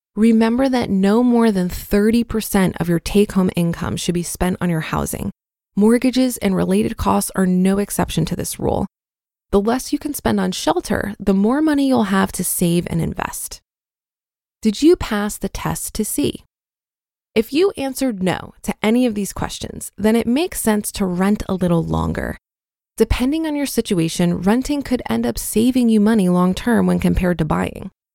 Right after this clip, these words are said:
Quickly changing your mind can also be very costly.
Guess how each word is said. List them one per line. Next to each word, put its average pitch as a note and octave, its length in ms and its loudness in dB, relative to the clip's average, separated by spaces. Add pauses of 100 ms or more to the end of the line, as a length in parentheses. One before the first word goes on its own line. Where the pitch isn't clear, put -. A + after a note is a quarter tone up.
(480)
Quickly - 360 2
changing A3 440 2
your G#3 100 2
mind F3 400 -2
can - 160 -6 (100)
also A3+ 360 -2
be G#3+ 160 2
very F#3 240 2
costly. - 640 -4